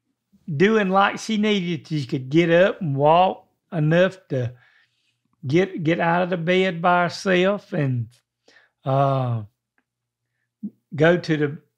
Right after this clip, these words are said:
to the bathroom by herself and with, walking with the walker and some different stuff. But Link, and I think you talked to my sister, so I, I,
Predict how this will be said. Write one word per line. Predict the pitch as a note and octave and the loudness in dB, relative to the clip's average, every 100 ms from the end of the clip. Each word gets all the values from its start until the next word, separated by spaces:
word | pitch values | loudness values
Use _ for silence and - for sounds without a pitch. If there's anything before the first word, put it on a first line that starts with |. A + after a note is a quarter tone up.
| _ _ _ _ F#4+ A#3+ C#3+ | _ _ _ _ -20 -18 -4
to | E3+ E3+ | -2 0
the | D3 | 0
bathroom | D#3+ E3+ F3 - F#3 F#3 | 0 2 0 -4 -4 -2
by | F3 F3+ F3+ | 0 2 0
herself | - - F#3+ G3+ - | -4 -4 -2 -4 -6
and | F3 | -6
with, | C#3 D3 - | -4 -4 -4
walking | D#3 E3 F3 F3 E3 | 0 0 0 -4 -4
with | E3 | -4
the | D3+ | -6
walker | D3+ E3+ F#3 F#3 G3+ | -2 0 0 -2 -6
and | D#3 B2 | -6 -6
some | C#3+ C3+ | -6 -4
different | F3 F3 - | -4 -4 -10
stuff. | - - E3 F#3 F#3 - _ _ _ - _ _ | -10 0 2 2 -2 -10 _ _ _ -20 _ _
But | C3 C#3+ | -4 -2
Link, | D#3 F#3 G3+ G3 | 0 0 -2 -4
and | E3+ D3 | -2 0
I | F3 | 0
think | F3 G3+ G3 | 2 0 0
you | G#3+ G3+ | -2 0
talked | G3 A3 A3+ | 4 4 2
to | G3+ | -4
my | E3 E3 | -2 -2
sister, | - F#3+ G3 - C#3+ | -2 0 0 -2 -8
so | - D#3 C#3+ B2 - _ _ _ _ _ _ - | -2 2 2 0 -6 _ _ _ _ _ _ -10
I, | B3 - | -10 -4
I, | F3+ F#3+ | 4 4